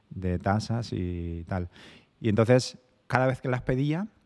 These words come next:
eh, se las quitaban de las manos, ¿no? Y entonces vimos que el producto tenía algo.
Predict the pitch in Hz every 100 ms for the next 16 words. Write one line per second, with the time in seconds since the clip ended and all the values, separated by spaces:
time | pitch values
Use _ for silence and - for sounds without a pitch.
0 | _ 185 147 - 113 - 92 - 110 107
1 | 90 80 76 - - - - - - 104
2 | 104 98 104 95 104 113 - 98 - 95
3 | 104 110 113 110 98 92 90 98